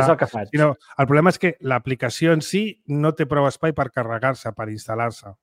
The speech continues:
Speaker 2: Mm.
Speaker 1: Sí, sí, sí, sí.
Speaker 2: Ja, ja. Correcte.
Speaker 1: Sí, aquí, per exemple, tinc, eh, aquest ordinador d'aquí, eh, tinc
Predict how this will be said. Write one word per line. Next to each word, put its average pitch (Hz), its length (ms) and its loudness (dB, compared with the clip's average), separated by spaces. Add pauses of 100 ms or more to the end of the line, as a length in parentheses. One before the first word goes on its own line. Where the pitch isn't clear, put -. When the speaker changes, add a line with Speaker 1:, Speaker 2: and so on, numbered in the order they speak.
(120)
Speaker 2:
Mm. 107 120 -12
Speaker 1:
Sí, 143 260 -4 (300)
sí, 139 180 -4
sí, 127 140 -8
sí. - 140 -12
Speaker 2:
Ja, 110 100 -8
ja. 98 140 -14 (340)
Correcte. 101 300 -10
Speaker 1:
Sí, 139 160 -2
aquí, 170 500 0
per 151 100 2
exemple, 165 380 0 (160)
tinc, 135 360 -6
eh, 127 160 -6 (100)
aquest 127 260 -6
ordinador 127 480 0
d'aquí, 175 380 -4 (500)
eh, 131 260 2
tinc 165 440 -4